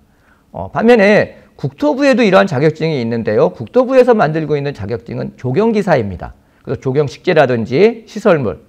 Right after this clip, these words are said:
이러한 것들을 담당하고 있고요. 어, 또 하나 농업진흥청이 있습니다. 식물보호기사라는 그러한 자격증이 있거든요.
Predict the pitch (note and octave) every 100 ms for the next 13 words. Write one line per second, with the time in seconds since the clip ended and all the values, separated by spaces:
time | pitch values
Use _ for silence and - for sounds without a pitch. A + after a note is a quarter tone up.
0 | - C3+ C#3+ B2 A2+ - A2 G2+ A#2 G3
1 | A#3 - - B2 C#3 C3+ B2 A#2 A2 -
2 | - E2 B1 _ _ _ _ _ _ _
3 | _ - D3+ D3+ D3 A#3+ C#4 C4 A3 A3+
4 | B2 C3 D#3 B3+ - B3 B3 A#3+ A3+ F#3+
5 | F3 E3+ D#3+ C#3 - - A3+ B3+ A#3+ B3+
6 | A#3 G3 F#3+ E3 E3 E3 - B2+ D3 G2+
7 | A#2+ A#2 C#3 A2+ - G2 F#2 E2+